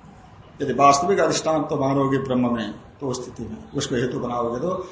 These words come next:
सुखी-, सुक्ति के आदिशु रजत, कल्पित रजतादिर अवस्तुत्ववत्, तुरीयेपि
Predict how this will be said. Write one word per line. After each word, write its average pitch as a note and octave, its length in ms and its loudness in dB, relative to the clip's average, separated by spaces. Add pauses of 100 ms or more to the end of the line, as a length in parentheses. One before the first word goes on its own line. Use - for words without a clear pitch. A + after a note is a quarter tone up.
(140)
सुखी-, C3 560 -6
सुक्ति - 340 -6
के D#3 100 -4
आदिशु C#3+ 680 0 (240)
रजत, F#3+ 560 0 (180)
कल्पित E3 320 4
रजतादिर E3+ 580 2
अवस्तुत्ववत्, D3 880 0 (800)
तुरीयेपि F3 800 4